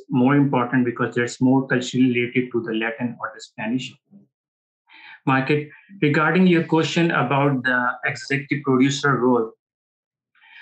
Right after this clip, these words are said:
uh, so in some, if I talk about in one liner, like, yeah, you have to deliver the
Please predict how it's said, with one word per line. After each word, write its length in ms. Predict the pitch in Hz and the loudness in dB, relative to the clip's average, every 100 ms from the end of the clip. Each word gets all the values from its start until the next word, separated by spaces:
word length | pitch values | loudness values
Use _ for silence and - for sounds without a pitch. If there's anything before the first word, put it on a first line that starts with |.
| - - - | -20 -16 -2
uh, 160 | 165 156 | 0 2
so 180 | 147 220 | 0 2
in 180 | 196 180 | 2 2
some, 460 | - 202 214 - - | 2 2 0 -2 -2
if 100 | 180 | 0
I 160 | 185 | 0
talk 240 | 185 175 180 | 0 0 0
about 300 | 160 160 160 | -2 -2 -2
in 160 | 160 | -2
one 160 | 156 165 | 0 0
liner, 400 | 160 156 156 151 | 0 0 -2 -4
like, 160 | 135 131 - - | -6 -8 -12 -4
yeah, 380 | 127 131 123 - - | 0 0 0 -6 -8
you 220 | 127 131 | -2 -2
have 520 | - - 143 143 - | -2 -2 0 0 -2
to 320 | 147 135 135 127 | 0 0 0 -2
deliver 500 | 131 131 131 139 135 | 2 2 2 0 -2
the 260 | 123 120 | -2 -2